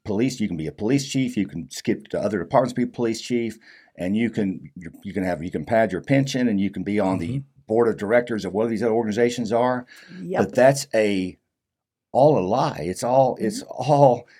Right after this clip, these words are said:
Speaker 1: you're not true. It's, it's a, it's a scam.
Speaker 3: Yes.
Speaker 1: It's a, it's, it's,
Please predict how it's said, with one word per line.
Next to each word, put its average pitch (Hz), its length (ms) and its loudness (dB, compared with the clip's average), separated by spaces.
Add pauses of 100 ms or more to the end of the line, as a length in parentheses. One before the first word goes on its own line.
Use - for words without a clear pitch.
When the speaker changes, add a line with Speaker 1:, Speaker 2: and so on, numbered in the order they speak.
(100)
Speaker 1:
you're 131 280 0
not 139 240 4
true. 160 380 0
It's, 139 320 -2
it's 139 180 0
a, 127 160 -2
it's 139 220 2
a - 40 -6
scam. - 640 0
Speaker 3:
Yes. - 280 4
Speaker 1:
It's 120 100 4
a, 135 100 4
it's, 135 240 0
it's, 127 280 -2